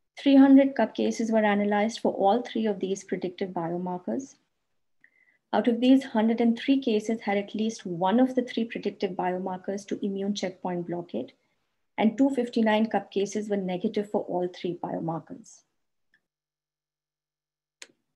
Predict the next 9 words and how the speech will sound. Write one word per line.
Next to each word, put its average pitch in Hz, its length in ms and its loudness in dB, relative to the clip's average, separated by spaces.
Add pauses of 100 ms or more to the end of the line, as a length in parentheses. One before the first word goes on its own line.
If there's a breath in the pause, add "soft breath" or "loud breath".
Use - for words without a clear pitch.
(880)
They 233 160 2
also 262 320 4
compared 233 500 2
the 247 80 2
status 233 480 0
of 233 180 -8
predictive 214 460 -2
biomarkers 185 840 -2
for 170 100 -4